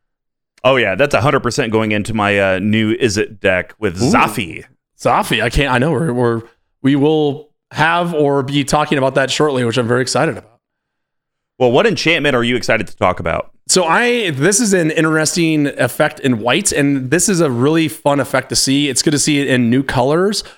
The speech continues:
Speaker 2: but Teleportation Circle is pretty rad. So three colorless and a white for an enchantment. At the beginning of your end step, exile up to one target artifact or creature you control, then return that card to the battlefield under its owner's control.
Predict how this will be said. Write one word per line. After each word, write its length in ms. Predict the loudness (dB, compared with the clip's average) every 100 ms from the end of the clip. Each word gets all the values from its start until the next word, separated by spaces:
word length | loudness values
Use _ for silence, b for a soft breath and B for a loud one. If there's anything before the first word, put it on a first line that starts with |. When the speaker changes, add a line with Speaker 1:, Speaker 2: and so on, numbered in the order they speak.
| B -4
Speaker 2:
but 140 | 0
Teleportation 760 | 2 2 2 0 0 0 0 0
Circle 500 | 0 0 2 0 2
is 180 | 0 -2
pretty 460 | -4 -2 0 0
rad. 420 | 0 0 -2 -4 -2
So 220 | 0 0
three 240 | 0 -2
colorless 380 | 0 0 0 0
and 80 | 0
a 40 |
white 360 | 0 0 0 -6 -16 _ -2
for 80 |
an 60 | 0
enchantment. 520 | 0 0 0 0 0
At 120 | 0
the 60 | 0
beginning 380 | 0 2 2 2
of 100 | 0
your 100 | 0
end 180 | 0 0
step, 260 | 0 0 0
exile 360 | 0 0 0
up 120 | 0 -2
to 140 | 0
one 280 | 2 2 0
target 320 | 0 0 0 0
artifact 500 | 0 0 0 0 -2
or 80 | -2
creature 300 | -2 -2 0
you 60 |
control, 540 | 0 0 2 2 2 -2 B _
then 120 | -2 2
return 240 | 2 2
that 140 | 0
card 240 | 2 0 2
to 40 |
the 80 | 0
battlefield 560 | 2 0 2 2 2 0
under 240 | 0 2 0
its 100 | 0
owner's 320 | 0 2 0
control. 520 | -2 0 -2 -2 -6